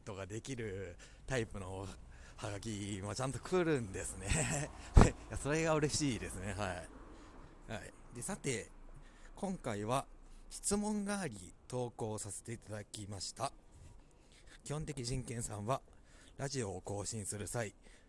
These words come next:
Twitterでデプロイと告知されておりますが、これはどういう意味があるんでしょうか？自動翻訳にかけると、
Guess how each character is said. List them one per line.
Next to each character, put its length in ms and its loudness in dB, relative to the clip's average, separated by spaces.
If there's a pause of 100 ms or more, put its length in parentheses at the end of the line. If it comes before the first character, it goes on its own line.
(100)
Twitter 920 -6
で 220 -4 (1700)
デ 120 -2
プ 180 4
ロ 140 8
イ 120 -2 (100)
と 200 0 (920)
告 220 -4
知 140 -6
さ 140 -2
れ 80 -8
て 120 -10
お 100 -6
り 80 -4
ま 120 -4
す 120 -2
が、 180 0 (100)
こ 100 -8
れ 60 -2
は 80 -2
ど 80 0
う 40 2
い 40 0
う 20 0
意 40 -2
味 100 -4
が 100 -4
あ 40 -2
る 80 -6
ん 60 -4
で 80 -6
し 100 -2
ょ 80 -18
う 40 -18
か？ 160 -2 (920)
自 120 -4
動 220 2
翻 280 -2
訳 220 -8
に 80 -10
か 140 -10
け 120 -8
る 80 -10
と、 220 -6